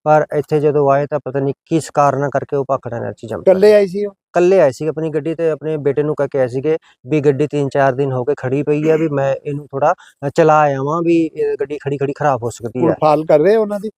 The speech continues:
Speaker 1: ਹਾਂਜੀ, ਹਾਂਜੀ, ਉਹਨਾਂ ਦੀ ਭਾਲ ਕਰ ਰਹੇ, ਹਰ ਪਾਸੇ ਲਾਇਆ, ਆਹ ਸਿਲੰਡਰ ਵਾਲੇ ਗੋਤਾਖੋਰ ਵੀ ਚੈੱਕ ਕਰ ਰਹੇ ਨੇ ਵੀ ਕੀ ਪਤਾ ਵਿਅਕਤੀ ਤੇ ਕਿਤੇ ਫਸਿਆ ਹੋਇਆ ਮਿਲ ਸਕਦਾ।
Speaker 2: ਠੀਕ।
Speaker 1: ਮੇਰਾ ਸ਼ੰਕਰ ਭਾਰਦਵਾਜ ਜੀ, ਭੋਲੇ ਸ਼ੰਕਰ ਡਾਈਵਰ ਕਲੱਬ, ਗੋਤਾਖੋਰ ਟੀਮ, ਪਟਿਆਲਾ, ਪੰਜਾਬ।
Speaker 2: ਸੰਗਾ ਜੀ, ਇਹ ਕੀ ਕੀ ਮਾਮਲਾ ਹੈਗਾ? ਕੀ ਕੀ ਇਹਦੇ 'ਚ ਹੋਇਆ?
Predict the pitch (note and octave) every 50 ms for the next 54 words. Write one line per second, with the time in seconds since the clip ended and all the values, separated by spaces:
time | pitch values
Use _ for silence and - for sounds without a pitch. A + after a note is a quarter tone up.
0 | _ _ _ - F3 F3+ G3 F#3+ F3+ F3 E3 D#3 E3+ E3 E3+ E3 E3+ F3 - D#3+
1 | D#3 D3+ D3+ - C#3 C#3 D#3 C#3 D3 D3 - D3 D3 C#3 - D3+ C#3+ C#3+ D3 D3
2 | D#3 D#3 - - D3 C#3 C#3 C#3 C#3+ C#3+ C#3 C#3 C#3+ C#3 C3+ B2 - C3+ B2 C3+
3 | C3 B2+ B2+ C3+ - C#3 C3 A#2+ - - A#2 G#2+ A2+ A#2 A#2+ C3 D3 D#3+ _ _
4 | _ _ _ - C3 C3+ - D3+ D3 C#3 C#3+ C3+ - C#3 C3+ B2+ - _ - C3
5 | - C#3 C3 C3 - B2+ - B2+ A2 - B2 A2+ A2+ A2 A2 A2 A2 A2 A2 -
6 | - - - - - _ _ _ _ _ - C#3 C3 A2+ - F3 F#3 E3+ - E3
7 | D3 - D#3+ D#3 D3 D#3+ D#3 C#3 B2+ C#3 C#3 C3+ C3 B2+ C#3 C#3 C#3 C#3 C3 _
8 | - D3 B2+ A#2+ G#2 A#2 A2 - C3 A#2+ A2+ A#2 A2 A2 A2 - A#2 A#2 A#2 A2+
9 | A2+ A#2 A2 - A#2 A2+ - - A2+ A2 - - A#2 A#2+ B2+ B2 - - - -
10 | - B2 G#2 A#2 A2+ A2 A2 G#2+ - G#2+ G#2+ - - A#2 - - - - F3 E3+
11 | E3+ F#3+ F#3+ G#3 G#3 F3+ - F3 E3 D3 F3 E3+ E3 D#3+ D3+ C#3+ C#3 C#3 C3+ B2+
12 | B2+ B2+ E3 D#3+ _ - F3+ E3+ D3+ F#3 F3+ E3+ D3 D#3 D#3 C#3+ C3+ D3 D3 C3+
13 | - _ _ F#3+ E3+ B2 A#2